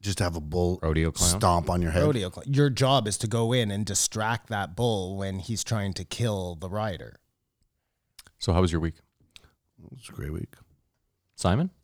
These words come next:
Speaker 3: Um, my week was okay. I'm not, you know what? You know what I got into this week is, um,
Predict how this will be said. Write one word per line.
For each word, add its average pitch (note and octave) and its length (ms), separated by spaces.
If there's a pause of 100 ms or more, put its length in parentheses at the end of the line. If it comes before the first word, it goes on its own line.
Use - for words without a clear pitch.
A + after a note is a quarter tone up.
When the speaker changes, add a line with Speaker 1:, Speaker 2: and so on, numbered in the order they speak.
(880)
Speaker 3:
Um, D2+ 580 (1600)
my G#2+ 160
week A#2+ 220
was F#2 140
okay. F2+ 480 (600)
I'm E2+ 120
not, F2 260 (460)
you C3 140
know D#3+ 120
what? C3 260 (400)
You D#3+ 140
know F3 100
what F#3+ 120
I G3 60
got D#3+ 200
into C#3+ 300
this C#3+ 240
week D#3 280 (280)
is, A#2 480
um, G2+ 600